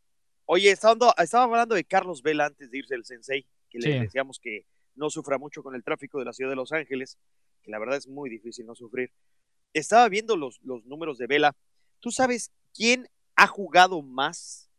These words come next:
Speaker 1: Los dos son contemporáneos, prácticamente casi tienen la misma edad, tanto Chicharito como Carlos. No voy a
Speaker 2: Ujú.
Speaker 1: comparar los,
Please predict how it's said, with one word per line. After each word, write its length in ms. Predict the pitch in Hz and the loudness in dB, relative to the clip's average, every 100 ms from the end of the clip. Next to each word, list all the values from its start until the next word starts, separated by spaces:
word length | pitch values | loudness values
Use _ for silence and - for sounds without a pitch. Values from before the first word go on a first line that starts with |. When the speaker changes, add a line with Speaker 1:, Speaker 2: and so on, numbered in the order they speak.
| _ | _
Speaker 1:
Los 300 | 143 147 151 | -4 -2 0
dos 160 | 233 - | -2 -4
son 160 | 262 | -10
contemporáneos, 800 | - 220 170 135 135 139 120 117 | -8 -8 -8 -8 0 0 0 -8
prácticamente 580 | - 175 190 151 147 143 | -10 -10 -8 -8 -8 -12
casi 220 | 151 - | -14 -12
tienen 200 | - 151 | -12 -8
la 80 | 135 | -8
misma 280 | 127 131 131 | -8 -12 -4
edad, 200 | 131 135 _ _ _ | -2 -2 _ _ _
tanto 280 | 135 127 147 | -14 -10 -10
Chicharito 720 | - 143 151 151 160 202 190 _ _ _ | -10 -4 -2 -2 -2 -4 -6 _ _ _
como 200 | 127 135 | -18 2
Carlos. 420 | 214 180 131 _ 135 | 4 4 0 _ -8
No 140 | 143 | -2
voy 160 | 180 185 | 0 0
a 40 | |
Speaker 2:
Ujú. 60 | - | -2
Speaker 1:
comparar 440 | 139 143 135 151 | -6 0 2 2
los, 300 | 151 117 - | 0 -10 -16